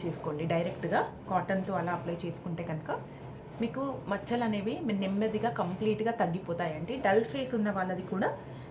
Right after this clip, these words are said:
స్కిన్ అనేది చాలా బ్రైట్గా, రాను రాను చాలా బ్రైట్గా మారుతుంది. ఒకసారి అయితే ట్రై చేయండి. మీరు ఒక్క కుకుంబర్ జ్యూస్ తీసుకున్నారనుకోండి, ఒక కీరాతోని మీరు ఫ్రిడ్జ్లో పెట్టుకొనైనా డైలీ కాటన్ అనేది వేసుకొని మీరు అప్లై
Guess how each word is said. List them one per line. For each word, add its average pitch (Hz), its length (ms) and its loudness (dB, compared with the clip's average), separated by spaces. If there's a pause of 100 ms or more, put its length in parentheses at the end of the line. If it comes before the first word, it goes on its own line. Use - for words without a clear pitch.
(120)
స్కిన్ 254 340 2
అనేది 202 260 2 (100)
చాలా 190 360 4
బ్రైట్గా, 202 520 4 (600)
రాను 202 280 4
రాను 220 200 2 (100)
చాలా 185 280 2
బ్రైట్గా 180 380 2 (100)
మారుతుంది. 156 440 -2 (600)
ఒకసారి 208 400 2
అయితే 202 160 -4 (100)
ట్రై 196 120 2 (120)
చేయండి. 185 340 -2 (100)
మీరు 262 200 4
ఒక్క - 120 -2 (220)
కుకుంబర్ 233 460 2
జ్యూస్ 233 240 -2
తీసుకున్నారనుకోండి, 190 880 0 (520)
ఒక - 100 2 (100)
కీరాతోని 202 560 2
మీరు - 160 -6
ఫ్రిడ్జ్లో 233 380 0
పెట్టుకొనైనా 208 540 2 (520)
డైలీ 214 220 6 (100)
కాటన్ 214 380 4
అనేది 202 320 0
వేసుకొని 185 460 -2
మీరు 220 160 2 (160)
అప్లై 170 200 0